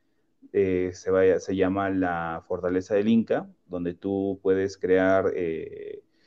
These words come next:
mesetas, caminos, templos, eh, panacas, y eso está todavía en desarrollo. Dentro de una semana y media ya comenzaremos el, con el lanzamiento de las imágenes en la página web de kuntur punto games.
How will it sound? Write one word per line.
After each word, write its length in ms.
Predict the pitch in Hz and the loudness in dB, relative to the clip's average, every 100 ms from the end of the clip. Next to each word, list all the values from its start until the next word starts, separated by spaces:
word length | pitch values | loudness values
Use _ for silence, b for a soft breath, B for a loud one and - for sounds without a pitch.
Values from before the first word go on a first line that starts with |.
| _ _ _ _ _ _ | _ _ _ _ _ _
mesetas, 800 | - 101 95 123 123 104 104 104 | -6 -4 0 -2 2 2 4 2
caminos, 1040 | - 92 120 135 120 107 104 104 104 104 - | 0 2 4 6 6 4 2 0 0 -2 -2
templos, 1120 | 127 123 120 107 104 101 101 104 104 104 - - | 2 4 2 4 6 6 4 4 2 0 -4 -4
eh, 480 | 92 87 85 85 85 | -2 -2 -4 -6 -8
panacas, 960 | 87 98 110 104 98 98 101 - - _ _ _ _ | -6 -6 -4 -2 0 0 -2 -6 -18 _ _ _ _
y 220 | 95 92 | -4 -2
eso 140 | 92 92 | -2 -4
está 540 | - 87 85 85 82 | -4 -2 -2 -4 -8
todavía 380 | 87 85 87 90 | -4 -2 -2 -2
en 80 | 90 | -2
desarrollo. 580 | 90 92 87 90 87 85 | -4 -6 -4 -2 -4 -4
Dentro 300 | 90 87 90 | -8 -6 -6
de 140 | 98 | -2
una 160 | 107 120 | 0 0
semana 340 | 127 123 123 | 0 0 2
y 60 | 120 | 4
media 260 | 123 117 110 | 4 2 0
ya 200 | 104 98 | -2 -2
comenzaremos 640 | 98 92 92 95 95 - | -4 -4 -2 -2 -4 -6
el, 360 | 92 87 87 92 _ _ | -10 -10 -12 -18 _ _
con 180 | 85 | -12
el 80 | 87 | -8
lanzamiento 440 | 87 - 92 92 101 | -8 -6 -4 -2 0
de 80 | |
las 200 | 95 92 | -2 -4
imágenes 600 | 92 95 110 120 120 120 107 | -6 -4 -4 -4 -6 -6 -6
en 160 | 90 | -10
la 140 | 87 - | -10 -12
página 280 | 98 95 | -12 -8
web 180 | 92 95 | -6 -6
de 120 | 92 | -10
kuntur 420 | 87 101 98 101 98 | -10 -10 -8 -6 -8
punto 240 | 92 92 | -10 -8
games. 440 | 98 113 - - | -2 0 -2 -6